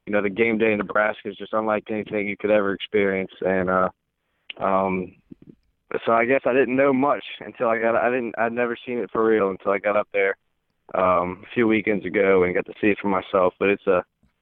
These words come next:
it's a football fantasy land for sure. It was, it was unbelievable.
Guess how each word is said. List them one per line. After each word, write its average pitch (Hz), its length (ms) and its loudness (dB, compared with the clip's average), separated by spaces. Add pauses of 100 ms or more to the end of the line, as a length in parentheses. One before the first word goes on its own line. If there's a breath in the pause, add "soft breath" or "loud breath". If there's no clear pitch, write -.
(200)
it's - 200 -2
a 107 160 -6
football 107 460 0
fantasy 117 400 2
land 95 400 0
for 95 100 -2
sure. 95 340 2
It 101 60 4
was, 92 280 -2
it 107 100 4
was 104 140 4
unbelievable. 101 600 2